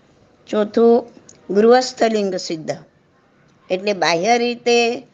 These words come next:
ગૃહસ્થનો વેશ હોય, શ્રાવકનો વેશ હોય, પણ આત્મા અભ્યંતર રીતે વૈરાગ્યવાસી જ બન્યો હોય, ઊંચા પરિણામ,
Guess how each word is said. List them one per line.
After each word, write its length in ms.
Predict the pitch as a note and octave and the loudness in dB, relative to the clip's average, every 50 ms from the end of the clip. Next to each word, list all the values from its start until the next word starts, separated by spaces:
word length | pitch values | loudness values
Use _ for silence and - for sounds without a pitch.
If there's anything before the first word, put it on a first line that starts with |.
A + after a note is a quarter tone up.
| _ _ _ - | _ _ _ -14
ગૃહસ્થનો 760 | - F#3+ G#3+ G#3+ G#3+ A3 A#3+ A#3 A3+ - - - A3+ A3 A3 G#3+ | -8 -6 -4 -2 0 2 0 0 -2 -6 -6 -6 -6 -4 -4 -6
વેશ 280 | G#3 G3+ G3+ F#3+ F#3+ - | -4 -4 -2 -2 -4 -4
હોય, 200 | F#3+ F#3 F#3+ F#3+ | -4 -6 -8 -8
શ્રાવકનો 600 | F#3 - G3+ F#3+ F#3 G3 G#3 G#3+ - A#3+ A3 G#3+ G3+ | -6 -4 -2 -2 -2 -2 -2 -4 -6 -6 -8 -8 -6
વેશ 300 | G3 F#3+ F#3 F3 - - | -6 -6 -8 -8 -8 -6
હોય, 280 | E3+ E3+ E3 E3 D#3 E3 - _ _ _ _ _ _ _ | -2 0 0 0 -2 -4 -10 _ _ _ _ _ _ _
પણ 200 | - F#3 F#3 G3 - - | -2 -2 -2 -2 -2 -2
આત્મા 480 | F3 F#3 - - - - A3+ A3 A3 G#3+ | -4 -4 -4 -6 -10 -8 -6 -6 -4 0
અભ્યંતર 580 | F#3 F3 E3+ D#3 F3 G3+ G3+ A3+ A3+ B3+ A#3+ A#3 | -2 -2 -2 -2 -2 0 0 0 0 2 2 2
રીતે 300 | A#3 A#3 A#3 A#3 - A3+ A3 | 2 0 -2 -2 -2 -4 0
વૈરાગ્યવાસી 880 | G3+ G3 G3 G3+ G#3+ A3 A3 A3 G#3+ A3 G#3+ G#3+ G3+ G3 G3+ - G#3 | 2 2 2 4 2 2 0 0 -2 -2 0 0 -2 -4 -4 -8 -14
જ 60 | G3+ F#3+ | -12 -8
બન્યો 360 | F#3+ F#3 F#3 F#3 F3+ F3 F3 | -6 -6 -6 -4 -6 -6 -4
હોય, 300 | E3+ F3 E3+ E3+ F3 F#3 - _ _ _ _ - | -4 -2 -2 -4 -4 -6 -12 _ _ _ _ -12
ઊંચા 400 | - G#3+ G#3+ A3 A3 A#3 A3 G#3+ G#3 | -6 -6 -6 -4 -2 -2 -2 -2 -2
પરિણામ, 500 | G#3+ G#3 G3 G3 G3+ G3+ G#3 G3 F#3+ | -2 -4 -4 -4 -4 -4 -4 -4 -6